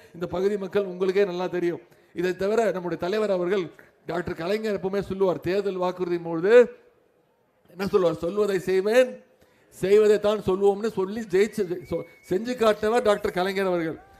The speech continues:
அவருடைய வழியில வந்த நம்முடைய தலைவர் திரு முத்துவேல் கருணாநிதி ஸ்டாலின் அவர்களும் கண்டிப்பாக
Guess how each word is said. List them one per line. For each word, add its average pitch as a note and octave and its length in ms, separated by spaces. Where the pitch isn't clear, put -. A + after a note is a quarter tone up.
அவருடைய G3 520
வழியில G#3+ 360
வந்த G3+ 300
நம்முடைய F#3+ 360
தலைவர் F#3+ 580
திரு F3+ 160
முத்துவேல் G#3+ 500
கருணாநிதி G3 560
ஸ்டாலின் F#3 360
அவர்களும் F#3 440
கண்டிப்பாக G3+ 840